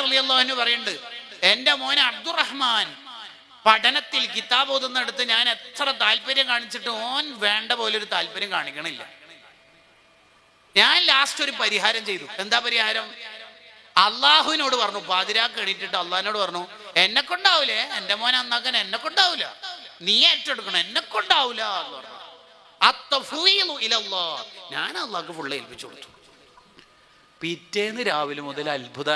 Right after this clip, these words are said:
എന്റെ മോൻ. എന്താ കിതാബൊക്കെ ഓതാൻ താല്പര്യം, അള്ളാഹ് ഏറ്റെടുത്തു. സ്വന്തം അനുഭവം അതാ ഷെഹറാൻ ഇമാമ് തംബീഹുൽ മുഖ്തരിൽ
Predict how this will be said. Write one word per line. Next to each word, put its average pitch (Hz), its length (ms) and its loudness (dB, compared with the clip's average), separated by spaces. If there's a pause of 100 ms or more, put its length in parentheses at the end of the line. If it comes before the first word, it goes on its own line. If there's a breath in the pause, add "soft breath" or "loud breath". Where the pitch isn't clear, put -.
എന്റെ 123 200 -12
മോൻ. 117 100 -16 (800)
എന്താ 220 360 2 (160)
കിതാബൊക്കെ 160 600 -4
ഓതാൻ 135 260 -6
താല്പര്യം, 139 460 -10 (760)
അള്ളാഹ് 123 320 -10
ഏറ്റെടുത്തു. 240 360 -12 (600)
സ്വന്തം 254 460 4
അനുഭവം 277 320 0
അതാ 254 140 0 (120)
ഷെഹറാൻ 240 420 0
ഇമാമ് 220 320 -4 (400)
തംബീഹുൽ 208 540 0
മുഖ്തരിൽ 202 500 -6